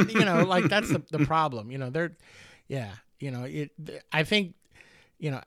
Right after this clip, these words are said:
Speaker 1: Apple's dog fooding there. You know, they're <laughs> using their own stuff, and good for them, but not, I don't think many other people will. <laughs>
Speaker 2: I really wish they would, they would, uh, dedicate resources to doing other things other than building collaboration that works with their own stuff that nobody is really gonna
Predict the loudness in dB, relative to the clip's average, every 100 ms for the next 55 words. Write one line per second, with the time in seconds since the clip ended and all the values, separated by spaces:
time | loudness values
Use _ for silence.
0 | -2 4 6 6 4 6 6 6 2 0
1 | -2 -8 -10 -8 -4 0 4 8 8 8
2 | 6 8 8 6 4 4 2 4 4 6
3 | 6 8 8 6 2 0 -2 -2 4 4
4 | 8 6 6 4 6 6 6 4 2 2
5 | 2 2 0 -6 -16 _ -2 -2 -2 -8
6 | _ -10 0 4 6 8 6 6 6 4
7 | 2 -10 -12 0 2 2 0 -4 -2 0
8 | 2 2 2 0 0 -2 0 -2 -2 -4
9 | -2 0 2 2 4 4 4 4 2 2
10 | 0 0 2 2 2 2 4 4 2 2
11 | 4 4 4 2 2 0 0 0 0 0
12 | 2 0 0 0 2 0 0 0 0 -2
13 | -2 0 2 0 0 -2 -4 -4 -4 -4
14 | -6